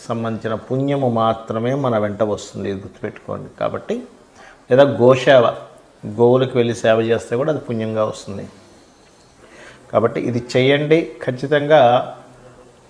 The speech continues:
మీకు మీ జాతకంలో ఏ దశ నడుస్తుంది,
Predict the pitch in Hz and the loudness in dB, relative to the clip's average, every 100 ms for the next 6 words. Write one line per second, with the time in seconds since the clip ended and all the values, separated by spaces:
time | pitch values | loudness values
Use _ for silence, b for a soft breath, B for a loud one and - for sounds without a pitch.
0 | - 131 143 143 143 127 123 113 117 - | -6 0 2 2 0 2 2 6 6 4
1 | - 135 135 135 135 135 - - - - | -2 -4 2 4 6 4 0 -16 -20 -8
2 | 117 120 120 117 120 113 110 - 107 104 | 0 2 2 0 -2 -2 -4 -8 -8 -4